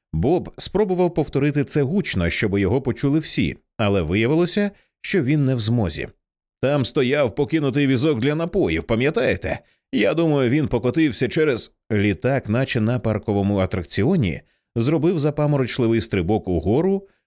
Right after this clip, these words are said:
потім, струснувшись, різко гупнув униз, і візок для напоїв з гуркотом перекинувся.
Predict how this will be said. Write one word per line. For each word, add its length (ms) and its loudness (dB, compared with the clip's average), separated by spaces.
потім, 300 2
струснувшись, 760 0
різко 400 0
гупнув 480 -2
униз, 540 -2
і 120 2
візок 340 2
для 160 0
напоїв 540 0
з 140 -2
гуркотом 580 0
перекинувся. 840 -2